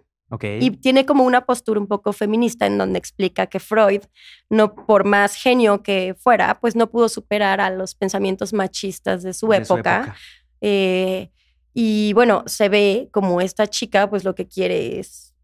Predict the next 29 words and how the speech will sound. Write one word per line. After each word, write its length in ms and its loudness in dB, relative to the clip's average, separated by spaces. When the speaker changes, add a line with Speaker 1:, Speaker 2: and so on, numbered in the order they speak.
Speaker 2:
pues, 220 -4
trabajar 560 0
Speaker 1:
Claro. 420 0
Speaker 2:
en, 240 -4
en 120 -2
la 40 -2
empresa 320 -4
de 60 0
su 140 -10
papá 260 -2
y 40 0
demás. 360 0
Y 200 0
él, 300 -2
eh, 360 -4
pues 220 8
digamos 360 6
que 80 -12
saca 260 0
todo 120 4
este 140 2
artículo 440 4
en 100 6
donde 180 4
habla 180 6
de 80 4
las 160 -2
histéricas, 580 -2
¿no? 240 -4